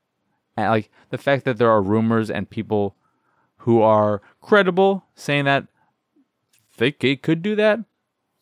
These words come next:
blows my mind. But I, I don't think there's any way. I don't, I don't think there's any way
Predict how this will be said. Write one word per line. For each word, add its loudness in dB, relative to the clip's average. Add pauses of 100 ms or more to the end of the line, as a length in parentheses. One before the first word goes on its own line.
(200)
blows -4
my -8
mind. -14 (220)
But -4
I, 0
I 0
don't -4
think -12
there's -12
any -12
way. -14
I -4
don't, -2
I 2
don't -2
think -20
there's -6
any -2
way -4